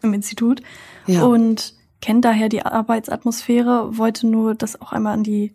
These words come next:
Speaker 1: Zuhörer weitergeben, dass sie das für sich auch ummünzen können.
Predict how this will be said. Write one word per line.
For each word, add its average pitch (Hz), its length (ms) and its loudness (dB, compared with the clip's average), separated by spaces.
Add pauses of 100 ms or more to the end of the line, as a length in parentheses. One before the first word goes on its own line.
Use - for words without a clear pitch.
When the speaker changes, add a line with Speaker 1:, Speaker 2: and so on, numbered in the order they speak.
Speaker 1:
Zuhörer 233 440 2
weitergeben, 208 560 -4
dass - 440 -8
sie 240 100 2
das 240 180 0
für 220 120 -4
sich 247 260 0
auch 214 120 -4
ummünzen 214 560 0
können. - 260 -12